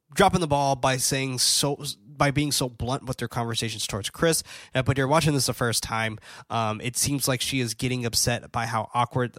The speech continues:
uh, the conversation already is." And I was actually able to kinda catch that pretty early on. Uh,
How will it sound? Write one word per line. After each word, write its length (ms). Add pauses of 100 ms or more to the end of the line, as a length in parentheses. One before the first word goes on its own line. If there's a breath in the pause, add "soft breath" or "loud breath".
uh, 200
the 100
conversation 800
already 460
is." 360 (340 loud breath)
And 280
I 100
was 140
actually 340
able 140
to 60
kinda 220
catch 320
that 180
pretty 240
early 280
on. 300 (920)
Uh, 440